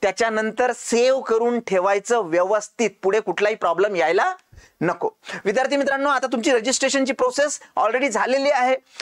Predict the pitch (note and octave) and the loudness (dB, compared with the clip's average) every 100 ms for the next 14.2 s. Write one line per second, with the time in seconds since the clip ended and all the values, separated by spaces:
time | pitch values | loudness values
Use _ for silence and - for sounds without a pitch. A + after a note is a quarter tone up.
0 | - G#3+ B3+ C4 D4+ C4+ A#3 A#3 - - | -4 -2 -2 0 0 2 0 -2 -10 -2
1 | A3 A#3 C#4+ C4+ C#4 A3 C4+ A3+ F#3+ - | 0 2 0 0 -2 0 0 2 -2 -6
2 | _ _ - A#3+ B3 - - A3 C4+ C4+ | _ _ -2 0 0 -4 -4 -4 0 0
3 | C4 A#3+ B3 B3 - - - G3+ G3 C#4+ | 0 0 -2 -2 -4 -8 -2 -2 0 0
4 | F#4 - E3 F#3+ F3+ A#3 B3 F3+ A#3 F#4+ | 0 -2 0 2 2 0 0 0 2 0
5 | - - G3 - D#3 - - - G#3+ G3+ | -4 -6 -6 -4 -6 -6 -10 -4 0 0
6 | B3 - C#4 C#4 C4+ C4 C4 B3+ C#4 B3+ | 0 0 2 0 0 0 0 2 0 0
7 | B3+ B3+ B3+ C4 B3+ B3 B3+ C#4+ - - | 0 0 0 0 0 2 2 0 -4 -16
8 | - - A#3 A#3 C#4+ C#4+ C#4 A#3+ F#3+ G#3 | -12 -2 -2 0 0 0 0 0 -2 -6
9 | - E3+ A#3 A#3 C#4 C#4+ C4+ A#3 B3 C4+ | -6 0 2 2 2 2 0 -2 0 0
10 | A3 A#3+ G#3+ F3 - - - B3+ A#3+ A#3 | 2 0 2 -2 -4 -18 -4 -2 0 0
11 | B3 G#3+ - G#3 A3 A3 F3+ D#3+ - C3 | 0 -2 -2 0 2 2 0 0 -2 -2
12 | - - - F#3 A#3 A3 C4 C4+ A3+ G#3 | -4 -10 -4 0 2 2 0 2 2 2
13 | B3 C#4 B3+ A3 B3 - C4+ B3+ B3 B3+ | 2 2 2 2 -2 0 -2 0 0 2
14 | C4 G#3+ | 2 0